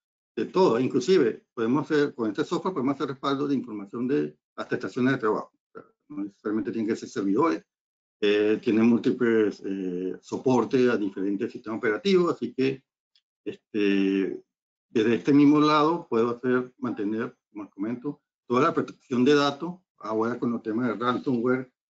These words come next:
es necesario tener diferentes puntos de recuperación de datos, ¿ok? Eh, disponibles y obviamente fuera del alcance, o decir, fuera de ese sitio que puede estar siendo atacado, para poder recuperar,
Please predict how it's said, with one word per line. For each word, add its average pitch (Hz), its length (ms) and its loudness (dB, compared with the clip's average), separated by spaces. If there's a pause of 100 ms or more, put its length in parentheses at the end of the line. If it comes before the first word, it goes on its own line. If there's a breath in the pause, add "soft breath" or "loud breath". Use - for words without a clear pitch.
(240)
es 104 100 -4
necesario 131 540 2
tener 123 480 -2 (220)
diferentes 120 560 -2 (120)
puntos 151 520 4
de 127 100 2
recuperación 104 600 -6
de 131 80 -2
datos, - 420 -6 (540)
¿ok? - 140 -10 (600)
Eh, 95 320 -8
disponibles 117 640 0
y 143 100 4
obviamente 127 520 4
fuera 143 420 2
del 120 140 4
alcance, 117 640 -6 (440)
o 113 120 2
decir, 123 320 0
fuera 143 400 2
de 139 400 2 (200)
ese 127 220 -4
sitio 180 480 -4
que 120 120 -6
puede 113 180 -2
estar 113 460 -4
siendo 113 260 -2
atacado, 104 560 -6 (380)
para 123 200 0
poder 117 200 2
recuperar, 120 560 0